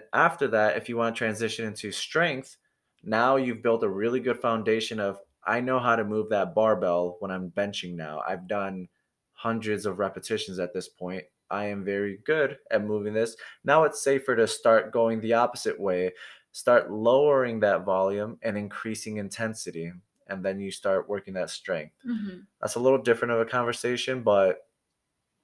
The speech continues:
Speaker 1: um, that's the overall gist of that. But, um, don't quit out on your program after a month. You know, try for two to three months,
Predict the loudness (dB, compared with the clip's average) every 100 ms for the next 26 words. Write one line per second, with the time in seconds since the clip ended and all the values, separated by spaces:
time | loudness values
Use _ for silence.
0 | -8 -4 -2 0 0 0 2 2 4 4
1 | 4 2 2 2 -2 -4 -2 -2 -2 0
2 | 2 2 -2 -10 _ _ -2 -2 -2 -4
3 | -8 -10 _ 4 4 4 4 6 4 2
4 | 0 0 0 -2 _ _ _ 4 4 4
5 | 2 0 -2 -2 -2 0 -4 -10 _ _
6 | -4 0 -2 -2 -8 -8 -8 -8 -4 2
7 | 4 4 2 -4 -4 -2 -2 -2 -4 -2
8 | -6 -6 -4 -2 -4 -10 -14